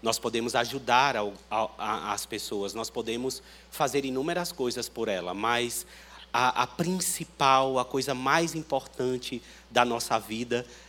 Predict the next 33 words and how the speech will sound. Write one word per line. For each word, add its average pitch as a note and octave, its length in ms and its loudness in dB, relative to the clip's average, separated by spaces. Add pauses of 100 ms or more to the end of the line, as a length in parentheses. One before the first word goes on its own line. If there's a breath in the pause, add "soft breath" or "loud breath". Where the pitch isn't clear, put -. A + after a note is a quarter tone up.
(240 loud breath)
é B2+ 340 8 (140)
a B2 80 2
palavra B2 460 2
de A#2 120 -8
Deus, A2+ 280 -2
porque - 300 -6
ela A#2+ 260 2
tem B2 500 -2 (360 loud breath)
a B2+ 80 6
possibilidade B2 1200 2 (220 loud breath)
de B2 140 -4
trazer B2+ 500 -2
a C#3 100 0
vida C#3+ 500 -4
ao A#2+ 200 0
homem A#2+ 480 -4 (220 loud breath)
que - 100 -8
morto A2 340 -2
estava. F2 480 -4 (600 loud breath)
E C3 60 -4
foi B2+ 240 0
isso D#3+ 260 -2
que B2+ 100 -4
aconteceu A2 560 -4
com G#2 160 -6
cada G2 260 -2
um F#2 120 -6
de F#2 100 -10
nós. - 400 -12 (560 loud breath)
E C3 100 0
poder E3 800 6
estar D3+ 340 2
aqui C3+ 600 -2